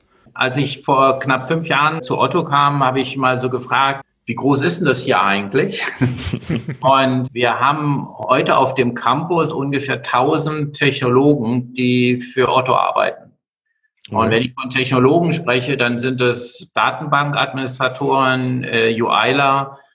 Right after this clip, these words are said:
Speaker 1: Data Scientists, K-I-Spezialisten, Java-Entwickler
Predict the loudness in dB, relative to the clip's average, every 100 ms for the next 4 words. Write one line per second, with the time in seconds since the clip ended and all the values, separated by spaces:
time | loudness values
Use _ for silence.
0 | _ 0 2 2 0 0 2 2 0 0
1 | 0 -2 -10 -6 -4 -2 -4 -4 -4 -4
2 | -2 0 0 -2 -4 -6 -2 2 2 2
3 | 2 0 0 0 0 0 2 2 0 -8